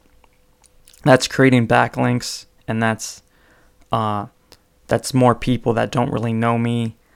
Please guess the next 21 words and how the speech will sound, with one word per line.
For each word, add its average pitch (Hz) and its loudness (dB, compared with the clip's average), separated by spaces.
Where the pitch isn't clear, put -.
that 107 -4
might 113 -4
be 127 -8
interested 120 -8
in 113 -6
podcasting, 117 -4
and 107 -10
now 117 -2
they 113 -4
have, 113 -4
they 120 2
know 127 6
about 123 4
this - -2
resource 123 -2
that - -4
I 120 -2
created, 113 -6
and 110 -10
so 113 -4
they're, 107 -6